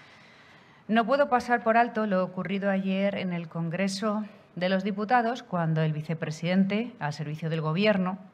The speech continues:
y el Gobierno, al servicio de Bildu, expulsó del Pleno a una diputada por decir la palabra filoetarra.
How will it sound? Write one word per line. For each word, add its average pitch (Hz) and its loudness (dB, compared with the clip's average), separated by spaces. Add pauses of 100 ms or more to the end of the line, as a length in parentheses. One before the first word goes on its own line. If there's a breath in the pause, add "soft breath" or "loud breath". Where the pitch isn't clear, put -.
(400 soft breath)
y 175 -2
el 165 0
Gobierno, 185 4 (120)
al 151 -2
servicio 175 -6
de 170 -4
Bildu, 220 0 (1120 soft breath)
expulsó 202 0
del 220 -2
Pleno 247 -2 (100)
a 175 4
una 190 2
diputada 202 0
por 185 2
decir 165 -4
la 165 0
palabra 170 0 (120)
filoetarra. 143 -4